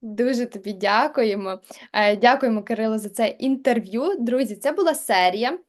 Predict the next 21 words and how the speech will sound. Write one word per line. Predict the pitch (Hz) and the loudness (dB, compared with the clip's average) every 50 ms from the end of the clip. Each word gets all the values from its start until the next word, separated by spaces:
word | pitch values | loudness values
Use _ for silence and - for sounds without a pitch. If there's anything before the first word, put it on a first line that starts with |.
| _ _ | _ _
мотиваційних | 226 226 220 208 208 220 214 - 233 240 254 269 269 - | -8 -6 -4 -4 -4 -4 -2 -2 -2 0 0 -2 -2 -2
відео | 220 226 226 208 220 233 269 285 - _ | -2 -2 0 2 2 0 0 -2 -4 _
від | 220 208 226 202 190 | -2 -2 -2 -2 -2
випускників | 196 208 208 - 202 - - 220 220 - 233 240 233 | -4 -4 -4 -6 -14 -10 -10 -10 -4 -4 -2 -2 0
для | 240 247 240 | 2 2 2
вас. | 208 175 - - - - - _ _ _ _ _ | 2 0 -2 -4 -4 -8 -16 _ _ _ _ _
Підписуйтесь | - 233 226 - - 208 220 - - 330 302 262 247 247 | -8 -8 -8 -4 -2 -2 -2 -2 -2 -6 -4 -4 -6 -2
на | - 214 | -2 -4
канал, | 208 208 214 202 185 175 185 131 - - | -2 -2 -2 -2 0 0 0 0 -2 -4
ставте | - - - - _ - 214 190 202 214 - 262 | -8 -12 -14 -2 _ 4 4 4 2 0 -4 -6
вподобайку. | 254 254 - 254 233 254 214 208 208 196 202 226 - - 302 339 - _ - - _ _ | -4 0 0 2 2 4 4 4 4 4 2 0 -2 -6 -10 -10 -10 _ -20 -20 _ _
Зустрінемося | 214 208 247 247 247 - 233 269 262 247 226 202 214 214 - 208 | -2 0 0 0 0 0 2 2 4 4 2 2 0 -2 -4 -6
з | 196 175 175 | -6 -6 -2
вами | 180 185 196 220 294 370 359 247 | 4 4 6 6 6 4 4 2
в | 214 | 0
наступних | 190 190 180 - _ - 202 202 202 233 233 220 - | -2 -4 -8 -8 _ -4 -4 -2 0 0 0 0 -2
випусках. | 202 185 185 180 180 180 180 - - 190 175 _ _ - - - _ | 4 6 6 6 4 0 -10 -8 -8 -10 -10 _ _ -20 -20 -20 _
Кирило, | - 262 262 262 254 240 208 | 4 6 6 8 8 8 6
тобі | 208 - 214 214 277 | 4 2 0 0 2
бажаю | 254 233 240 202 196 190 196 220 | 2 2 2 2 2 2 2 2
розвитку | 226 262 247 240 226 233 208 190 - - | 4 6 6 6 6 2 -4 -16 -8 -6